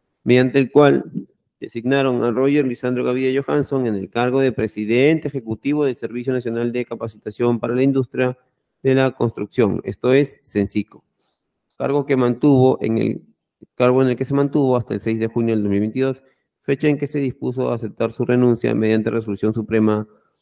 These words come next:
número cero cero ocho guion dos mil veintidós guion Vivienda. Señor magistrado, aquí quiero hacer la, eh, salvedad de que, eh, en dicha entidad censico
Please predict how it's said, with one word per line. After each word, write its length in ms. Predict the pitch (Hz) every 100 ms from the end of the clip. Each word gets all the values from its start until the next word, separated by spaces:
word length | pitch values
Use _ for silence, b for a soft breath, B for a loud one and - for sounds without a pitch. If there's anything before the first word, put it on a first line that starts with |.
| b
número 300 | 127 120 117
cero 220 | 117 113
cero 200 | 107 113
ocho 300 | 123 127 -
guion 240 | 113 104 104
dos 100 | 107
mil 120 | 113
veintidós 420 | 120 117 120 117
guion 300 | 117 107 104
Vivienda. 520 | 104 98 92 82 98 _ _ _ _ _ _ _ _ _ _ _ _ _ _ _ _
Señor 200 | - 139
magistrado, 380 | 139 127 151 147
aquí 260 | 139 139 135
quiero 180 | 135
hacer 180 | 127 131
la, 380 | 131 135 135 135 -
eh, 320 | 107 107 104
salvedad 500 | 120 127 131 123 123 _ _ _ _ _ _
de 200 | 147 147
que, 300 | 151 151 139
eh, 280 | 120 120 120
en 60 | 120
dicha 260 | 135 143
entidad 360 | 143 123 131 131
censico 800 | 151 147 156 143 139 139 -